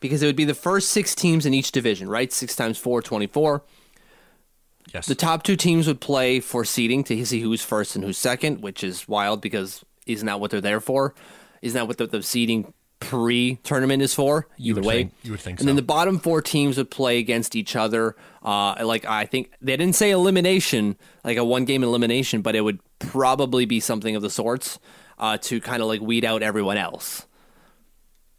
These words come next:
Speaker 2: Yeah. I, I think it's interesting. I, I think it just makes things a little bit more complicated in an already complicated scenario.
Speaker 1: Yeah,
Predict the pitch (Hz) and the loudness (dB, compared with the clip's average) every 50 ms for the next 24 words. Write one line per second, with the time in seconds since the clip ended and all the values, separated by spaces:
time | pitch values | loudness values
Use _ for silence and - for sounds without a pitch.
0 | _ _ _ _ _ _ _ _ 240 - _ - 156 175 170 - _ _ _ _ | _ _ _ _ _ _ _ _ -20 -18 _ -4 -4 -4 -4 -6 _ _ _ _
1 | _ _ - 143 160 175 175 175 175 175 110 - - - _ _ _ - - - | _ _ -2 0 2 2 0 -2 -4 -8 -12 -14 -16 -20 _ _ _ -20 -20 -20
2 | - - - - _ _ - - - - - _ - - _ _ _ _ _ _ | -20 -20 -20 -20 _ _ -20 -20 -20 -20 -20 _ -20 -20 _ _ _ _ _ _
3 | _ _ _ _ _ - 175 - 170 247 247 269 247 180 - - - 165 175 - | _ _ _ _ _ 2 2 4 4 4 2 2 0 0 -2 0 2 2 2 2
4 | - 233 226 - - 294 285 294 294 285 - _ _ _ _ _ _ _ _ _ | 0 0 -2 0 0 0 0 0 -2 -6 -10 _ _ _ _ _ _ _ _ _
5 | _ _ _ _ _ _ - 123 120 - - 160 165 127 143 196 190 214 - - | _ _ _ _ _ _ -10 -10 -6 -2 -2 -2 0 0 -2 -2 -2 -2 -2 -2
6 | 208 185 - 160 160 165 165 - - - 143 147 160 151 135 135 139 139 143 139 | -4 -4 -4 -2 -2 -2 -2 -2 -6 -4 -2 0 0 2 2 0 0 0 0 0
7 | 127 135 131 123 120 117 - - - 135 127 123 107 110 107 - 127 120 101 104 | 0 0 0 0 0 -2 -2 -2 -2 0 0 0 -2 -4 -6 -6 -6 -6 -6 -6
8 | 104 101 104 104 101 101 98 98 98 101 101 95 98 90 - - 98 92 - 101 | -6 -4 -4 -4 -2 -2 -2 0 0 0 0 -2 -4 -6 -4 -4 -4 -4 -4 -6
9 | 92 - - 90 87 85 85 80 80 - - 90 87 87 82 82 80 73 73 87 | -10 -8 -8 -8 -6 -6 -8 -8 -8 -6 -4 -4 -4 -4 -4 -6 -8 -10 -12 -14
10 | 85 - _ _ _ _ _ _ _ _ _ _ _ _ _ _ _ _ _ - | -16 -18 _ _ _ _ _ _ _ _ _ _ _ _ _ _ _ _ _ -20
11 | - _ _ _ _ - _ _ _ _ _ _ _ _ 151 175 220 247 233 | -20 _ _ _ _ -20 _ _ _ _ _ _ _ _ 0 0 2 2 0